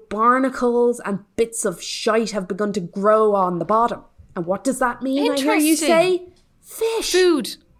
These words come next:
Speaker 1: Yes. So then fish began to kind of come around, you know, a good bit closer. They're eating, uh, you know, bits of shite off the bottom of his arse. And he's able then to reach them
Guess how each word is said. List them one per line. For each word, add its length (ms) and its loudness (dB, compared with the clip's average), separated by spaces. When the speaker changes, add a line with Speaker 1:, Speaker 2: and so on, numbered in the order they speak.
Speaker 1:
Yes. 480 -2
So 160 2
then 320 0
fish 500 -2
began 400 -4
to 80 -12
kind 240 -4
of 160 -2
come 240 -2
around, 540 0
you 80 -4
know, 120 2
a 40 0
good 200 -2
bit 200 -4
closer. 680 -4
They're 180 -8
eating, 360 -2
uh, 280 -4
you 160 -6
know, 140 -4
bits 220 -10
of 60 -8
shite 300 -2
off 140 -4
the 60 -14
bottom 240 0
of 100 -6
his 100 -10
arse. 360 -6
And 200 -2
he's 320 -4
able 260 -2
then 200 -6
to 140 -10
reach 360 -8
them 240 -4